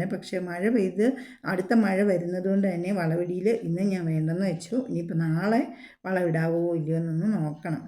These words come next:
നമ്മളിപ്പോൾ ഈ ഇതിന് ബൊഗൈൻവില്ലയ്ക്കൊക്കെ ഡി എ പി ഒക്കെയാണ് ഇട്ട് കൊടുക്കാനായിട്ട് വെച്ചിരിക്കുന്നത്. അത് രണ്ട് ദിവസമായി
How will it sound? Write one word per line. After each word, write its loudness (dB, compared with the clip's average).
നമ്മളിപ്പോൾ 6
ഈ 8
ഇതിന് 4
ബൊഗൈൻവില്ലയ്ക്കൊക്കെ 2
ഡി 2
എ 4
പി 2
ഒക്കെയാണ് -4
ഇട്ട് -4
കൊടുക്കാനായിട്ട് -2
വെച്ചിരിക്കുന്നത്. -2
അത് 0
രണ്ട് 0
ദിവസമായി 4